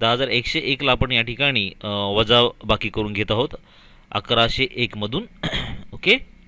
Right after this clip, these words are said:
तर वन मायनस वन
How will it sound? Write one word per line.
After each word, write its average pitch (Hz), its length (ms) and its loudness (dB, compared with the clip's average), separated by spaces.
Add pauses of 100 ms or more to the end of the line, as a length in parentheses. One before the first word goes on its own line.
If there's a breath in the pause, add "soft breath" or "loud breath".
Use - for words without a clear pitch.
(920 loud breath)
तर 175 200 6 (400)
वन 151 180 6
मायनस 165 420 2
वन 151 200 0